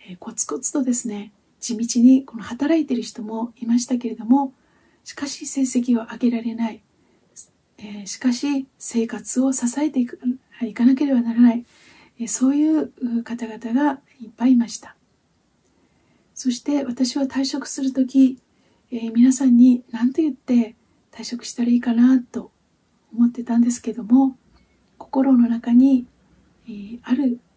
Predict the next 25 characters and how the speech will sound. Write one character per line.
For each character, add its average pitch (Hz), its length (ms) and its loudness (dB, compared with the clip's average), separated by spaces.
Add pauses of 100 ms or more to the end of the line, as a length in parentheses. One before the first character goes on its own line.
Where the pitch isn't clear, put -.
(120)
御 226 180 -6
言 254 120 -4
葉 285 160 -2
が 294 160 -2
来 - 140 -10
ま 196 100 -10
し - 120 -10
た。 - 140 -20 (720)
そ - 160 -4
れ 254 120 4
は、 269 280 0 (640)
「私 262 420 -2
の 294 160 4
目 277 140 0
に 262 160 6
は 247 260 -2 (180)
あ 226 120 -14
な 233 160 -2
た 233 120 -4
は 214 120 -8
高 262 260 -4
価 269 160 -4
で 262 120 2
尊 240 460 -4
い。 233 160 0